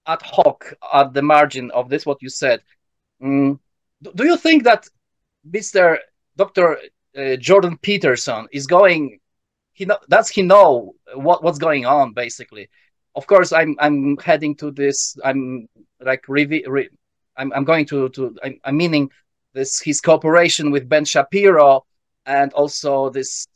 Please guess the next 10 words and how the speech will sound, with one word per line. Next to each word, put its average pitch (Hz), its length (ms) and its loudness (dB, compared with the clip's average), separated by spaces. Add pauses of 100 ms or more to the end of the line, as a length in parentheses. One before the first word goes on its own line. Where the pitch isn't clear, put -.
(140)
immortal 156 600 2
scene 151 440 -2
when 135 140 -2
somebody 139 400 2
asks 139 260 0
him, 135 180 -8
"Can 135 200 -6
you, 123 580 -4
can 127 140 -14
you 127 60 -14